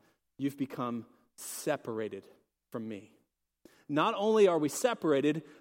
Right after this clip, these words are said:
but creation itself is now broken, and it's not how it should be. But in Genesis three fifteen, God preaches the gospel for the first time, and He says, "There's gonna be an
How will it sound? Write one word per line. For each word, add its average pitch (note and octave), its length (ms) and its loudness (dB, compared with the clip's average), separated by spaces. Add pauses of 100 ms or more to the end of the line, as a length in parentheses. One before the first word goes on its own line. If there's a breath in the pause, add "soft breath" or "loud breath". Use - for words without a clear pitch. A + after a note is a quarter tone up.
but F#3 180 0
creation F3+ 760 2
itself F3 960 -2
is D#3+ 220 0
now G#3+ 380 2
broken, F3 720 0
and D3 120 -4
it's F3+ 160 -10
not G#3+ 260 -4
how G3+ 200 -8
it G3 140 -10
should A3 380 -8
be. C4 480 -4 (720)
But F3 100 4
in D#3 120 0
Genesis A3 440 -2
three G#3+ 280 2
fifteen, G3 760 2 (520 loud breath)
God F#3+ 500 0
preaches F3+ 440 -2
the D3+ 100 0
gospel D#3 560 -2
for D3+ 160 -2
the C#3+ 80 0
first F3 320 -4
time, D#3 320 0
and B2+ 100 -2
He D3 60 2
says, D3 500 2 (400 loud breath)
"There's D3+ 160 0
gonna F3 180 2
be D#3 160 4
an D#3 120 0